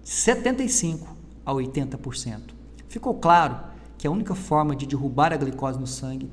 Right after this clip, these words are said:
é através da restrição de carboidratos? Dezenas, centenas até, de estudos de elevado nível de evidência científica das maiores universidades do mundo já atestam isso.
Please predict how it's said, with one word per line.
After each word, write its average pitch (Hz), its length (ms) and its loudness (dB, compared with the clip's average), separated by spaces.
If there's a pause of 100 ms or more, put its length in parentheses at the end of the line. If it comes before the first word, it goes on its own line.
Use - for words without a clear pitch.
(140)
é 143 80 -4
através 135 420 -2
da 131 80 -2
restrição 139 800 -2
de 135 100 -4
carboidratos? 127 760 -6 (760)
Dezenas, 208 1040 2 (360)
centenas 190 640 2
até, 156 400 -2 (800)
de 151 140 -4
estudos - 760 2 (1400)
de 143 140 0
elevado 165 680 4
nível 180 300 4
de 151 100 0
evidência 156 480 -2
científica 151 640 -4
das 135 160 -4
maiores 151 300 0
universidades 151 440 -4
do 139 120 -4
mundo 147 180 -2
já 151 120 -2
atestam 127 520 -6
isso. 113 320 -12